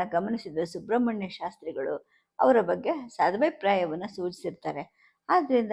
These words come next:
ಶಾಸ್ತ್ರಿಗಳ ಬಗ್ಗೆ ಶ್ರೀಗಳವ್ರಿಗೂ ಕೂಡ ಗೌರವ ಮೂಡಿರುತ್ತೆ.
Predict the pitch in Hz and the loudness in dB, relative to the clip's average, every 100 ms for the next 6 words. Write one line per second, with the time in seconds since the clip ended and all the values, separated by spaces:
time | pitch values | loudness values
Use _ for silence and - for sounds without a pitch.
0 | 220 226 - - - 330 285 202 202 190 | 0 0 0 0 -2 2 4 4 2 2
1 | 190 190 190 _ _ - 262 320 302 285 | 0 0 -4 _ _ -10 2 4 6 4
2 | 208 196 226 185 190 - 294 - 170 196 | 4 0 -4 -4 -2 -2 -4 -6 2 4
3 | 208 180 170 165 196 226 180 160 - 175 | 4 2 -2 -2 0 0 0 -2 -2 -4
4 | - _ | -4 _